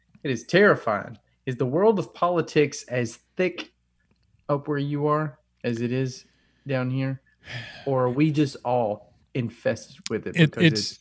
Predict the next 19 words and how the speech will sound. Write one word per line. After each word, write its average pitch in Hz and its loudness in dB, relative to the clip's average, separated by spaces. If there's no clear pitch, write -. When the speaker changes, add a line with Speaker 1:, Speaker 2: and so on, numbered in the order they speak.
Speaker 1:
twenty 110 -10
twenty? - -12
Speaker 2:
it's 175 4
everywhere, 151 6
'cause 147 4
you, 185 6
you 160 0
can't 160 4
even 123 2
decipher 131 2
now 107 2
what 123 4
is, 113 0
like, 110 0
politics 139 0
from 117 -2
politicians 135 2
and 120 4
what's 117 0